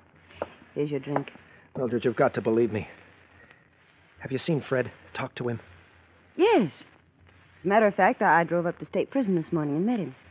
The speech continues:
Speaker 1: drove him back to the city.
Speaker 2: And you didn't call me? Mildred, you know I've been worried about him, trying to avoid him.
Speaker 1: Well, Larry, I do believe you're afraid of Fred.
Speaker 2: It's putting it mildly. Mildred, what am I gonna do? You know he thinks I framed him, double-crossed him.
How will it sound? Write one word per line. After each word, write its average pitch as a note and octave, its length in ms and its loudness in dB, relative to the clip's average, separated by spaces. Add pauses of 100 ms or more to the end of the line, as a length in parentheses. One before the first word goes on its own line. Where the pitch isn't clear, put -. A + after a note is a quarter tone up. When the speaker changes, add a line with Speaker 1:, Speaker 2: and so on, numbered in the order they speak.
(200)
Speaker 1:
drove C3+ 140 0
him C#3 80 2
back A#2 200 -2
to - 40 -10
the D#3+ 100 -8
city. D3+ 360 -6
Speaker 2:
And D3+ 120 0
you E3 60 2
didn't G3 240 4
call G#3 300 6
me? G#3+ 240 2 (800)
Mildred, F3 360 2
you D3 40 4
know D#3+ 220 4
I've D3 120 4
been B2+ 160 0
worried C#3+ 260 6
about C3+ 240 4
him, D3+ 80 2
trying D#3 260 0
to B2+ 120 2
avoid C#3+ 340 2
him. F3+ 240 0
Speaker 1:
Well, C#4 80 -6 (260)
Larry, C4 340 -10 (920)
I D4+ 80 -6
do G3 160 0
believe E3+ 280 -2
you're A3+ 220 -2
afraid C4+ 380 -4
of D#3+ 80 -4 (100)
Fred. B2 260 -6 (200)
Speaker 2:
It's - 100 -20
putting B2 320 0
it G#2+ 140 0
mildly. A2+ 520 2 (1200)
Mildred, C#3+ 300 4
what C#3+ 220 6
am C3 100 4
I A#2+ 80 4
gonna A#2 220 0
do? D3 240 0
You C3+ 140 2
know D3+ 180 8
he C3+ 80 6
thinks C3 280 -2
I C3 80 2
framed C3+ 360 2
him, C#3+ 100 4
double-crossed C#3+ 640 2
him. D3+ 140 0